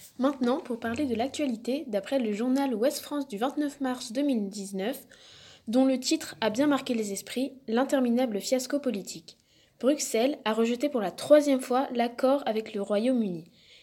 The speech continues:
Il restait donc deux solutions. Soit la sortie brutale de l'Union européenne, ou alors une sortie plus longue avec un rapport plus long du Brexit. Mais la donne a changé. Les Européens avaient accepté d'accepter plus de temps à Theresa May,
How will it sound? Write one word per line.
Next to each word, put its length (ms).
Il 100
restait 320
donc 220
deux 100
solutions. 520
Soit 240
la 100
sortie 280
brutale 380
de 100
l'Union 340
européenne, 520
ou 100
alors 320
une 120
sortie 260
plus 220
longue 260
avec 280
un 60
rapport 420
plus 220
long 140
du 120
Brexit. 480
Mais 260
la 140
donne 200
a 60
changé. 440
Les 160
Européens 460
avaient 160
accepté 380
d'accepter 340
plus 240
de 120
temps 240
à 120
Theresa 380
May, 380